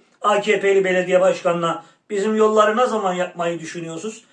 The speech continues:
A K P'li belediye başkanı da demiş ki, "Kime oy verdiyseniz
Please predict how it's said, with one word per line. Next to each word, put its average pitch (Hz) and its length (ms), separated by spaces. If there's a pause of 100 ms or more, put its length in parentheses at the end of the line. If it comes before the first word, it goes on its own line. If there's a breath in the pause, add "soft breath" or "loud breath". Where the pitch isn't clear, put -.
(240 soft breath)
A - 160
K 240 180
P'li 247 220
belediye 233 360
başkanı 220 380
da 208 100
demiş 247 300
ki, 254 300 (220 loud breath)
"Kime 233 220
oy 220 240
verdiyseniz 185 840